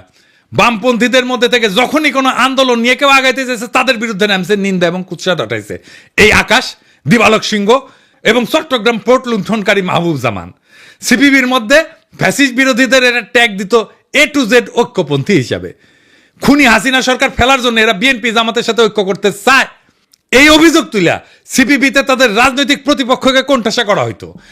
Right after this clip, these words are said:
আর এখন এই এম এম আকাশ সাইজে বামপন্থীদের মধ্যে সবচেয়ে প্রো বিএনপি তাত্ত্বিক হিসাবে। এখন কাদের সাথে কৌশলগত জোট করতে হবে, এদের সেই সিগন্যাল দিচ্ছে ইন্ডিয়ারা। সাথে নেমে পড়ছে এজেন্টগুলা। লেখক মুস্তাক আহমেদ নির্যাতিত হয়ে কারাগারে মৃত্যুবরণ করলে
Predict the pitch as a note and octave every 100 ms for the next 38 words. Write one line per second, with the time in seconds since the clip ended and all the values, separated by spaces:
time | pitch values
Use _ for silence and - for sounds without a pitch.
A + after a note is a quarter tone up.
0 | - F#3+ G#3+ C4+ A#3+ D4+ C4+ C4 C4+ C#4
1 | B3+ A#3+ A#3 B3 A3+ G3 A3+ A#3 A#3+ G#3+
2 | A3+ A#3+ A3+ A3 - - - A3+ D4 D4
3 | E4+ D#4+ A3+ A#3 G#3+ B3 - A#3 - D#3+
4 | C#3 - A2 F#2+ - - A3 G#3 A3 G3
5 | A#3 A#3+ B3 A#3+ G#3 C#4+ C#4 C4+ B3 A#3+
6 | A#3 - G3 E3+ D3 - - _ _ A3
7 | C4+ C4+ C#4 C#4+ D4 D4 D#4 C4+ C4+ C#4+
8 | D4 C#4+ A#3 D3 F#2+ - _ _ _ _
9 | _ _ - G#3+ B3 D4+ D#4+ D4+ C#4 -
10 | A#3 G3+ G#3+ F#3+ C#3+ A#2+ F2+ - _ _
11 | - D3 G3+ C4+ A#3+ B3+ - G#3+ G3+ G#3+
12 | G3+ F3+ G#3 G3+ G#3 G3 A3 A3 G#3 G3+
13 | G#3 A3 G#3 G3 G3 F#3 G3+ G3+ F3